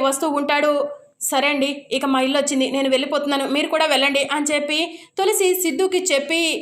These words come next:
లక్ష్మి వాళ్ళ ఇంట్లోకి వెళ్తూ ఉంటుంది. ఇక సిద్ధు లక్ష్మి వాళ్ళ ఇంట్లోకి తులసి వెళ్ళటం చూసి, "అంటే అక్క కూతురు ఈ అమ్మాయేనా? అయ్యో,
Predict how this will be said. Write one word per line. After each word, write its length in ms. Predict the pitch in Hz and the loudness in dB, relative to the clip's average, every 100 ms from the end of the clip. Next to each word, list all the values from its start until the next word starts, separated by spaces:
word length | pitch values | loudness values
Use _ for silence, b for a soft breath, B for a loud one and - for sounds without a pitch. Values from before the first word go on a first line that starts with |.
| - | -2
లక్ష్మి 320 | 285 311 381 | -2 0 2
వాళ్ళ 160 | 392 349 | 2 2
ఇంట్లోకి 360 | 311 320 311 320 | 2 0 0 0
వెళ్తూ 320 | 262 269 311 | 0 0 -2
ఉంటుంది. 440 | 302 294 302 294 311 - _ _ | -2 -2 0 0 0 -2 _ _
ఇక 200 | - 370 | -4 -2
సిద్ధు 400 | 392 320 269 349 339 339 - - - - | -2 -2 0 0 0 0 -6 -18 -20 -6
లక్ష్మి 320 | 247 269 359 403 | -2 -2 0 2
వాళ్ళ 180 | 349 330 | 2 2
ఇంట్లోకి 360 | 311 320 320 | 0 0 -2
తులసి 380 | 320 285 311 370 | -2 0 0 2
వెళ్ళటం 420 | 339 320 320 320 | 2 2 2 0
చూసి, 360 | 311 269 277 370 349 - 233 | 0 -2 2 2 2 -2 -2
"అంటే 320 | 247 269 381 330 - | -2 2 4 2 0
అక్క 200 | 254 262 | -2 -2
కూతురు 380 | 349 370 370 359 302 | 0 0 2 0 0
ఈ 100 | 262 320 | 0 0
అమ్మాయేనా? 460 | 427 294 254 269 403 - B B - | 2 2 2 0 -2 -6 B B 0
అయ్యో, 440 | 240 226 226 240 | 0 0 0 2